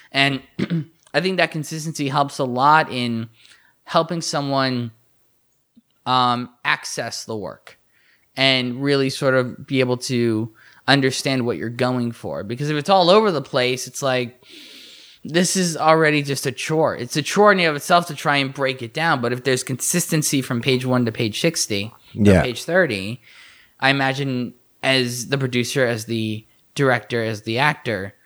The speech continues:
Speaker 1: it kinda becomes easier to dissect
Speaker 2: Yeah.
Speaker 1: what go ahead.
Speaker 2: No, no, I was, I was just agreeing with you.
Speaker 1: Okay.
Speaker 2: I, I was just thinking, you know, your first question about what do you look for in a script, but I think you're sort of hitting it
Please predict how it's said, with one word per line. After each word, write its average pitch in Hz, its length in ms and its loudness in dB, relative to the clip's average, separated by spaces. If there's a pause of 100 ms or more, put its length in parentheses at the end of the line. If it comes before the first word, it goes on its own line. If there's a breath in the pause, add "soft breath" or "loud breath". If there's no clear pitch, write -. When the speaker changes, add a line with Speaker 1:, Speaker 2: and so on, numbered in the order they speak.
(340 soft breath)
Speaker 1:
it 139 140 -8
kinda 160 260 2
becomes 151 380 -4
easier 131 420 -2
to 123 200 -10
dissect 113 600 -6 (140)
Speaker 2:
Yeah. 95 420 6
Speaker 1:
what 139 380 0 (500)
go 127 60 -2
ahead. 113 120 -6 (180 loud breath)
Speaker 2:
No, 185 120 4
no, 165 180 2 (120)
I 151 80 2
was, 156 200 4
I 147 180 4
was 139 100 6
just 139 180 2
agreeing 135 260 4
with 101 80 6
you. 101 80 6
Speaker 1:
Okay. 107 80 0
Speaker 2:
I, 123 200 4
I - 20 4
was 131 80 6
just 143 180 2
thinking, 127 400 4
you 113 80 6
know, 110 80 6
your 101 160 6
first 107 300 2
question 110 400 4
about 92 300 4
what 98 160 2
do 104 80 2
you 95 40 6
look 92 160 2
for 92 220 2
in 90 80 2
a 87 40 2
script, - 440 0
but 107 100 4
I 101 40 6
think - 500 0
you're 107 100 2
sort 98 200 4
of 92 80 2
hitting 101 260 4
it - 240 0